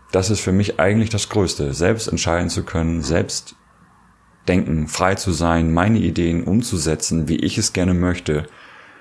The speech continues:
Und, ähm, ja, also ich plane jetzt eigentlich für Bremerhaven, ist natürlich die Frage, ob Bremerhaven das auch in der Form annehmen möchte,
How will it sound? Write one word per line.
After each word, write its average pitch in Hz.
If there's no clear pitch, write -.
Und, 80
ähm, 73
ja, 101
also 95
ich -
plane 95
jetzt 101
eigentlich 92
für 92
Bremerhaven, 87
ist 78
natürlich 82
die -
Frage, 80
ob -
Bremerhaven 80
das 78
auch 76
in 76
der 80
Form -
annehmen 101
möchte, 101